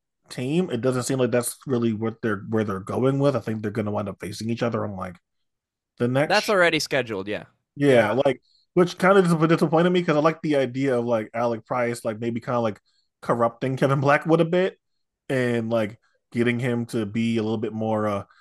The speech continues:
Speaker 1: mean or heelish or aggressive or whatever. So that's, that's fine. But I, I thought, I thought that match was very fun. But, like, the two big ones, Priest and Everett and, uh, Colby and Tankman, were very, very good.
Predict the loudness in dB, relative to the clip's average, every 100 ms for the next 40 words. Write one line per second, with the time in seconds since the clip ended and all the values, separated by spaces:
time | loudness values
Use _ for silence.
0 | _ _ _ -8 -2 0 2 0 0 -2
1 | -2 0 0 -2 -8 -8 -6 -2 2 4
2 | 4 2 0 -2 -2 0 -4 -8 _ _
3 | _ _ 0 0 -4 2 2 2 -2 0
4 | 0 0 -4 -12 _ _ _ 2 2 2
5 | 0 0 -2 -4 -4 -2 -2 0 0 -2
6 | -2 -6 -8 -4 -4 -2 -2 -2 -2 -6
7 | -6 -6 -8 -8 0 2 4 2 2 0
8 | 0 -4 -6 -6 -6 -6 -2 -2 -2 -4
9 | -4 -2 -2 -2 -4 -6 _ _ _ _
10 | _ _ _ 0 2 4 4 2 0 -4
11 | -2 -2 -4 -8 _ _ _ -2 0 0
12 | 0 0 2 2 0 -2 -2 -2 -2 -4